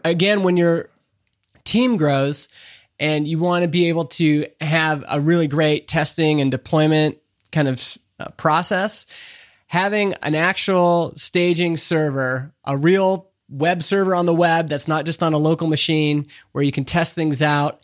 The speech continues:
have a bunch of people look at it. Uh, they don't need to run the app locally on their machine, can be really helpful. Um, for us, it'd be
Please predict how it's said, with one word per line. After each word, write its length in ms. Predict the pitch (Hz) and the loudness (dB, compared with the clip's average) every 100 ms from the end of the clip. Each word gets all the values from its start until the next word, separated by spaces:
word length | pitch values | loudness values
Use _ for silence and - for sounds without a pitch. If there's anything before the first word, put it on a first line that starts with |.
| - | -20
have 180 | - 147 | -6 -4
a 40 | 143 | -2
bunch 280 | 131 165 | 0 0
of 60 | 147 | 0
people 280 | 165 160 143 | -2 0 0
look 180 | 147 160 | 2 2
at 220 | 143 143 | 0 2
it. 280 | 143 - _ - | 0 -2 _ -2
Uh, 240 | 127 123 120 - | 0 -2 -4 -6
they 100 | 143 | 0
don't 140 | 151 156 | 2 2
need 140 | 147 | 0
to 80 | 143 | 0
run 180 | 139 139 | 0 0
the 100 | 139 | 0
app 320 | 139 139 - - - | 2 0 -2 -16 -12
locally 400 | 139 143 147 151 | -2 -2 0 -2
on 100 | 139 | 0
their 140 | 139 143 | 0 0
machine, 440 | 147 - 165 170 - - - - - _ | -2 -2 -2 -4 -8 -20 -20 -20 -20 _
can 120 | 175 | 0
be 100 | 180 | 2
really 540 | 156 156 175 175 165 139 | 4 4 4 4 2 2
helpful. 580 | 135 139 - 131 127 - _ _ _ _ _ | 0 -2 -6 -8 -8 -12 _ _ _ _ _
Um, 500 | 139 135 135 135 147 _ _ _ | -2 -2 -2 -4 -8 _ _ _
for 160 | - 180 | 0 2
us, 160 | 190 | 2
it'd 100 | 185 160 | 2 2
be 220 | 156 | 0